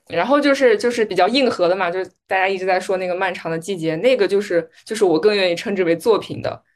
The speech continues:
就是它真的就是从，从头到尾，包括配乐都是导演有，有在用心的，所有的那个选，选，选的音乐都是，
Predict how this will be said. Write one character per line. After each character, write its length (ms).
就 80
是 60
它 180
真 140
的 80
就 100
是 140
从， 380
从 240
头 260
到 240
尾， 260
包 140
括 160
配 240
乐 280
都 180
是 260
导 260
演 260
有， 220
有 180
在 160
用 320
心 320
的， 260
所 200
有 160
的 120
那 180
个 160
选， 340
选， 300
选 180
的 80
音 160
乐 140
都 160
是， 220